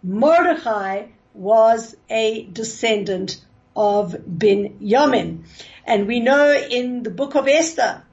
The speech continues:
um, that, that Mordechai became a great ruler and he wore five garments. If you go look at chapter eight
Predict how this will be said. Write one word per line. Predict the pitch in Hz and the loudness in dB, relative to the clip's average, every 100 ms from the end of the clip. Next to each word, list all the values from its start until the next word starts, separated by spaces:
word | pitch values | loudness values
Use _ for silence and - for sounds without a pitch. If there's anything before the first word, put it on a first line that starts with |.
| _ _ _ _ _ - | _ _ _ _ _ -8
um, | 214 208 202 190 | -4 -2 -4 -4
that, | 214 196 - 190 | -2 -2 -8 -10
that | 190 175 | -10 -6
Mordechai | 202 226 220 196 - | -2 0 0 0 -2
became | - 190 202 | -8 -4 -4
a | 196 | -4
great | 185 175 160 | -4 -4 -2
ruler | 247 302 277 262 - - - | 0 2 4 2 -2 -14 -6
and | 220 208 | -4 -2
he | 185 226 | -2 -4
wore | 180 202 202 202 208 - _ | 0 4 4 4 2 -4 _
five | - - 208 190 170 170 - _ 165 | -10 -2 0 2 0 -4 -10 _ -4
garments. | 226 262 240 175 - - - _ | 2 2 2 -2 -12 -18 -20 _
If | - 165 | -10 -6
you | 208 | 0
go | 226 226 | 2 2
look | 214 302 302 | 2 0 0
at | 226 | -4
chapter | - 254 - - - - | -2 -4 -2 -4 -4 0
eight | 339 262 170 - - | 0 0 -6 -12 -16